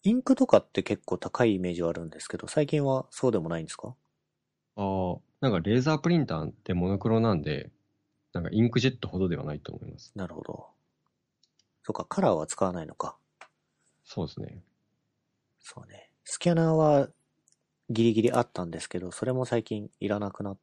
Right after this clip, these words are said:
Speaker 1: たんで、売っちゃいましたね。
Speaker 2: いらなくなったんだ。
Speaker 1: うん。まあ、必要とあれば会社で取り込みに行ったりとか、そんなに使う頻度がそんな高くなかったんで。
Speaker 2: なるほど。
Speaker 1: うん。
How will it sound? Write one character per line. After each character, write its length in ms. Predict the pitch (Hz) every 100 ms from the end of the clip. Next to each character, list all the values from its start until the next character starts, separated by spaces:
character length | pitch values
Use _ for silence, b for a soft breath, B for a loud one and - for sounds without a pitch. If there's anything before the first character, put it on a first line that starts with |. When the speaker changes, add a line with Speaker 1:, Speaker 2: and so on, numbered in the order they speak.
| -
Speaker 1:
た 100 | -
ん 160 | -
で、 200 | 78 - _ _ _ _ _ _ - -
売 100 | 101
っ 40 | - -
ち 80 | 90
ゃ 40 |
い 100 | 92
ま 160 | 90 92
し 80 | 85
た 120 | -
ね。 60 | 85
Speaker 2:
い 20 |
ら 60 |
な 40 | -
く 0 |
な 60 |
っ 40 | _
た 120 | 107
ん 20 |
だ。 0 |
Speaker 1:
う 0 |
ん。 20 | 92
ま 60 | 85 _ _ _ _ _ _ _ _ _ _ _
あ、 40 | -
必 180 | - 120
要 80 |
と 160 | 107 110
あ 40 |
れ 100 | 95
ば 160 | - - _
会 160 | - 95
社 140 | 92
で 100 | 92
取 160 | 95 92
り 60 |
込 80 | 95
み 120 | 85
に 80 | 80
行 100 | 76
っ 20 |
た 120 | - 82
り 100 | 71
と 100 | -
か、 300 | - 123 - _ _ _ _ _ _ _ _ _
そ 160 | - 120
ん 40 |
な 80 | 117
に 200 | 110 123 -
使 260 | - 170
う 60 | 147
頻 200 | - 120
度 100 | 85
が 120 | 85
そ 140 | - 95
ん 20 |
な 100 | 87
高 200 | - 98
く 100 | 90
な 100 | 82
か 100 | -
っ 40 |
た 140 | - 85
ん 80 |
で。 200 | - - _ _ _ _ _ _ _ -
Speaker 2:
な 80 | 80
る 60 |
ほ 100 | -
ど。 80 | 78
Speaker 1:
う 20 |
ん。 180 | 90 -